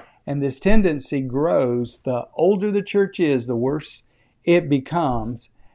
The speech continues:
and that is a tendency to avoid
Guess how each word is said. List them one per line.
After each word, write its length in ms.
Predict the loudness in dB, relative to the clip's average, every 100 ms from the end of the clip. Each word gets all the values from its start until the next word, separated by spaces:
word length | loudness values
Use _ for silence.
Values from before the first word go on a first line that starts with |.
| _
and 200 | -8 -2
that 240 | 2 2
is 200 | 2 0
a 80 | -2
tendency 840 | -4 0 0 0 -4 -4 0 0 -2
to 600 | -4 -2 0 0 -2 -6
avoid 920 | -14 -16 0 2 4 4 2 0 -4